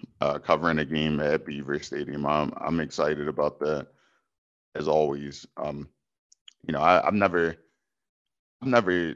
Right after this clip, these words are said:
seen college football to this level ever in my life in person, you know, like, in, in terms of being able to see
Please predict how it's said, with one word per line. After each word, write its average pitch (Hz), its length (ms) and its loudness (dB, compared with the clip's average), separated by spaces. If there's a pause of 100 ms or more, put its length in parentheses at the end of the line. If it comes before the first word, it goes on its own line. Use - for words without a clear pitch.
(140)
seen 90 760 -6 (440)
college 82 560 -2
football 78 640 -12 (100)
to 87 140 -4
this 78 280 -6
level 76 580 -8 (920)
ever 80 380 0
in 78 80 -4
my 76 140 0
life 76 360 -2
in 76 200 -8
person, - 600 -6 (160)
you 80 140 -8
know, 73 260 -8 (480)
like, 78 160 2
in, 80 220 -2
in 82 160 -6
terms 80 340 -2
of 73 300 -2 (580)
being 87 220 -2
able 85 260 -2
to 82 60 -4
see 78 480 -8